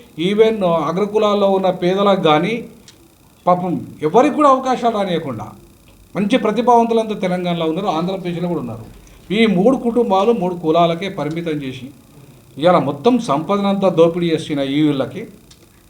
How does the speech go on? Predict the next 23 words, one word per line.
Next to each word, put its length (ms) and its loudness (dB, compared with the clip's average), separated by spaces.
ఇవాళ 360 4
తెలంగాణ 520 6
బిడ్డ 260 2
పాపం 440 0
చచ్చిపోతే, 420 0
అన్యాయంగా 360 0
ఆమె 200 -2
చచ్చిపోతే 400 -4
అక్కడ, 380 -6
ఆ, 200 0
చచ్చిపోయిందని 540 0
పోలీసు 380 4
వాళ్ళు 160 4
చెప్పినా 260 -2
కూడా 160 0
వినకుండా, 500 -4
ఆ 100 4
సినిమా 320 2
అట్లనే 320 4
చూసుకుంటా, 560 -4
ఆ, 180 2
షో 180 8
చేసి, 360 0